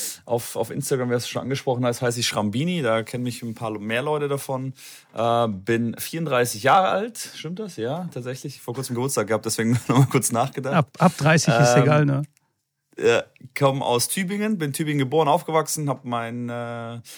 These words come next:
Speaker 1: Abitur dort gemacht, bin dann direkt danach zum Zivildienst nach Koblenz gegangen, in einem Sportinternat Landes- und Bundeskaderathleten betreut und bin anschließend dann, äh, mit einem kurzen Zwischenstopp, äh, in Costa Rica, wo ich Spanisch gelernt habe, drei Monate dann nach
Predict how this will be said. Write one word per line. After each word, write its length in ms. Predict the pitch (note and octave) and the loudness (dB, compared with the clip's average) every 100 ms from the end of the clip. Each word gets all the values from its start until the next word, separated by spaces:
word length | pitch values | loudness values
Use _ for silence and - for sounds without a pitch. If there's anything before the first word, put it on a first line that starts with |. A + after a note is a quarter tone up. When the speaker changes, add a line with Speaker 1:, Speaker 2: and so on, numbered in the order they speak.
| - | -10
Speaker 1:
Abitur 340 | - A#2+ E3 | -6 -2 4
dort 160 | F3+ E3 | 4 4
gemacht, 340 | D3 C#3 C3+ | 2 0 0
bin 80 | - | -4
dann 140 | B2 A#2+ | -4 0
direkt 260 | B2 B2 | -2 -2
danach 220 | A2+ A#2 | -2 -4
zum 180 | A#2 A#2+ | -4 -10
Zivildienst 640 | A#2 B2 C3+ C#3 C#3 C3+ - | -8 -4 -2 -2 -4 -6 -6
nach 160 | A2 | -10
Koblenz 460 | - E3 E3 D3+ - | -4 -4 -2 -6 -8
gegangen, 420 | C#3 C3 B2+ B2+ | -4 -2 -2 -4
in 160 | - A#2+ | -6 -8
einem 120 | A2+ | -8
Sportinternat 880 | - - B2 - B2 A#2+ A#2+ A#2+ A#2+ | -6 -4 -4 -6 -8 -6 -2 -2 0
Landes- 320 | A2+ A2+ - | -2 -2 -4
und 140 | A2 | -4
Bundeskaderathleten 840 | A2+ A2+ - D3 D#3 C#3+ C#3+ C#3 C3+ | -6 -6 0 2 2 0 -2 -2 -6
betreut 640 | B2+ - A2 B2+ C3 - - - - - - | -6 -2 2 4 2 -4 -12 -18 -20 -20 -10
und 180 | - A#2 | -2 0
bin 100 | A2 | 0
anschließend 600 | F2+ A2 - A#2+ G#2+ A2+ | 0 0 -2 -4 -6 -4
dann, 560 | G#2 G2+ G#2 G#2+ G#2+ A#2+ | 0 0 0 -4 -6 -8
äh, 160 | - G2+ | -8 -6
mit 200 | G2+ G#2+ | -6 -8
einem 100 | G#2 | -10
kurzen 320 | - A2+ - | -8 -8 -6
Zwischenstopp, 680 | A2 A#2+ A#2 - G#2+ G#2 - | -6 -6 -6 -4 -4 -6 -8
äh, 280 | G#2 G2+ G2+ | -4 -4 -4
in 240 | G2+ G2+ | -8 -10
Costa 260 | G#2+ A2 G#2+ | -8 -6 -4
Rica, 300 | A2+ A#2 G#2 | -4 -2 -4
wo 40 | |
ich 60 | G#2 | -2
Spanisch 360 | - B2 B2 | 0 0 0
gelernt 340 | - A2+ G#2+ G#2+ | -4 -4 -4 -2
habe, 440 | G#2+ G#2+ G#2 G2+ G2+ | 0 0 0 -6 -8
drei 180 | G2 G#2 | -6 -4
Monate 540 | G#2 G2+ F#2+ - G2 | -4 -8 -10 -8 -8
dann 220 | F#2 F2+ G2 | -8 -8 -4
nach 320 | G2 - | -6 -8